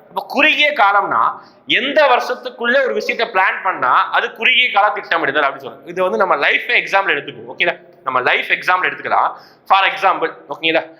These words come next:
நம்ம வந்து என்ன சொல்றோம்னா அப்படின்னா ஒரு மொபைல் போன் வாங்கணும்னு ஆசைப்படுறோம். ஓகேங்களா, அப்ப அந்த மொபைல் போன் வாங்குறத நம்ம அஞ்சு வருஷத்துக்கு மொபைல் போன் வாங்கணும் அப்படின்னு ஆசைப்படுவோமா? ஒரு நாலஞ்சு மாசம்,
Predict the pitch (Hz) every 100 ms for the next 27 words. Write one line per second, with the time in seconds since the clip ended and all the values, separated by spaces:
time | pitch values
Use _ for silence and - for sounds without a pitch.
0 | - - 180 175 175 175 190 180 180 165
1 | 165 170 160 156 131 180 - - - 165
2 | 156 147 156 185 240 262 214 220 170 165
3 | 156 175 143 139 143 120 117 - - 151
4 | 151 - - 175 196 185 165 185 262 226
5 | 220 190 190 190 147 165 - - - 170
6 | 151 185 208 190 214 240 196 180 196 180
7 | 175 175 165 170 165 156 - 180 165 165
8 | 160 156 165 160 - - 185 175 165 208
9 | 262 254 208 196 160